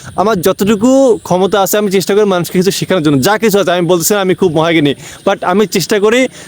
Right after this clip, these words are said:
যেন আমার দ্বারা যেন অন্য, অন্য কেউ ক্ষতিগ্রস্ত না হয় এবং সবার জন্য ভালো করার চেষ্টা করি, এটাই। So এরকম মেন্টালিটি নেন, ম্যান।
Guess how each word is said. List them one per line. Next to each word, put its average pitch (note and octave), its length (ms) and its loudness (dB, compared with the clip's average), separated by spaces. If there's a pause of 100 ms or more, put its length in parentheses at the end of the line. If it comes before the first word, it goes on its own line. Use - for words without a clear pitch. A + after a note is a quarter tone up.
(100)
যেন F#3 140 2
আমার F#3+ 340 0
দ্বারা G#3+ 160 2
যেন G#3+ 120 2
অন্য, G3+ 440 2
অন্য F#3+ 260 2
কেউ G#3 140 2
ক্ষতিগ্রস্ত F#3+ 580 0
না F#3+ 180 0
হয় G#3+ 180 -2 (320)
এবং F3+ 200 0 (100)
সবার E3+ 340 -2
জন্য G3+ 280 0 (260)
ভালো C4 260 0
করার C4 180 0
চেষ্টা G3 240 -2
করি, F#3 120 4
এটাই। D3+ 200 0 (240)
So - 120 0
এরকম G#3+ 420 0
মেন্টালিটি E3+ 640 0
নেন, C#3+ 340 0
ম্যান। E3 220 -2